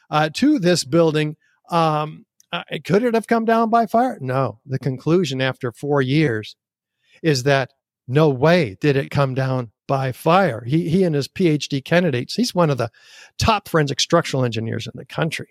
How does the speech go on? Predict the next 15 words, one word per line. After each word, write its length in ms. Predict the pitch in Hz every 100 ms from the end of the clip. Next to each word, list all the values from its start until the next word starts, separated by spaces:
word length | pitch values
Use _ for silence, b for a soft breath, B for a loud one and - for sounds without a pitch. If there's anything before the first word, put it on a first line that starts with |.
| -
I 60 |
mean, 160 | 117 123
University 460 | 143 135 135 123
of 60 | 113
Alaska 360 | 117 127 - 113
at 60 |
Fairbanks 540 | - 160 139 127 123 - B B B
is 160 | 131 123
a 60 |
serious, 840 | - - 190 175 139 127 117 - -
uh, 300 | 135 123 120 -
engineering, 720 | 165 131 139 135 127 120 113 _ - b b b -
uh, 220 | 131 117
school. 760 | - - 220 247 135 - - _ b b
So, 520 | - 208 196 180